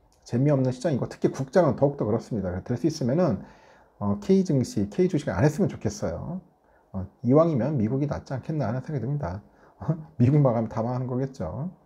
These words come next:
이왕이면 미국 주식 이티에프 위주로 해가지고 좀 포트폴리오를 좀 넓게 짜세요. 다양하게 한 다섯 개 위주로 해가지고 하십시오. 좋은 종목들 있으면은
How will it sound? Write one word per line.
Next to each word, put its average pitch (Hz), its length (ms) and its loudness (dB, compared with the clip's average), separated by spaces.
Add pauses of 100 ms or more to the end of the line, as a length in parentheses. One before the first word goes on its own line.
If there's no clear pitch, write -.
(520)
이왕이면 110 360 0
미국 135 220 4
주식 110 300 -2
이티에프 147 480 2
위주로 107 260 0
해가지고 135 520 2
좀 127 140 -2
포트폴리오를 180 840 2
좀 113 220 -8 (500)
넓게 143 340 2
짜세요. 170 640 2
다양하게 107 640 -2
한 143 160 -2
다섯 - 280 -4
개 135 140 4
위주로 104 280 0
해가지고 160 640 -2 (640)
하십시오. 139 720 -6
좋은 127 400 0
종목들 131 440 2
있으면은 107 640 -2